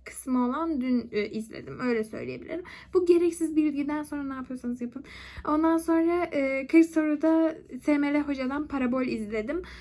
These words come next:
E, ardından da on dörden, on dörder sorudan yirmi sekiz oldu. Yüz sekiz soruyla bugünkü A Y T Matematik yüz barajını aşmış oldum. Bunlar benim değil. Ardından, e, bu, bu da, e, şey,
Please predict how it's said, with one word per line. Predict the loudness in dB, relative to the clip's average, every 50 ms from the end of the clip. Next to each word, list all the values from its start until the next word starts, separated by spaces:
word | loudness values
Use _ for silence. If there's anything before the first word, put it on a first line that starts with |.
| -18 -10 -4
E, | -2 -2 0 -2 -2 -4 -6 -4 -4
ardından | -2 -2 -2 -2 -4 -6 -6 -4 -4 -4 -4 -2 -2
da | -2 -2 -2 -4 -8 -12 -16 -10 -6
on | -4 -2 -2 0
dörden, | 0 0 0 0 -2 -4 -6 -6 -8 -10 -12 -14 -12 -10
on | -8 -8 -6 -6
dörder | -4 -4 -4 -6 -6 -8 -8
sorudan | -10 -10 -10 -8 -6 -6 -4 -4
yirmi | -2 -2 -2 -2 -2 -2 -4
sekiz | -4 -6 -8 -8 -8
oldu. | -6 -8 -6 -6 -6
Yüz | -6 -6 -8 -8
sekiz | -10 -10 -10 -12 -12
soruyla | -10 -10 -10 -8 -8 -6 -6 -6 -6 -8 -12 -20 -20 -16 -10 -8
bugünkü | -6 -4 -4 -4 -6 -6
A | -6
Y | -8 -8 -8
T | -8
Matematik | -8 -10 -10 -10 -10 -10 -10 -10 -12 -8 -6
yüz | -6 -4 -4 -4 -6
barajını | -6 -4 -6 -6 -6 -8 -8 -8 -6 -6
aşmış | -6 -8 -8 -8 -8 -8 -8
oldum. | -8 -8 -8 -8 -8 -6 -6 -4
Bunlar | -4 -2 -2 -2 -2 -2 -4 -6
benim | -8 -6 -6 -6 -8 -8 -8
değil. | -8 -6 -6 -6 -6 -6 -8 -10 -14 -18 -20 -10 -4 -2
Ardından, | 0 2 2 2 2 2 2 2 0 -2 -4 -6 -6 -6
e, | -6 -6 -6 -6 -6 -8 -10 -10 -12 -14 -14 -16 -16 -18 -16 -10
bu, | -6 -4 -2 -2 -2 -4 -4 -6
bu | -8 -6 -6 -6
da, | -4 -4 -4 -4 -4 -6 -10 -16 -20 _ _ _ -20 -20 -20 -18 -12 -8
e, | -6 -4 -4 -4 -4 -4 -6
şey, | -6 -6 -6 -6 -6 -6 -6 -8 -12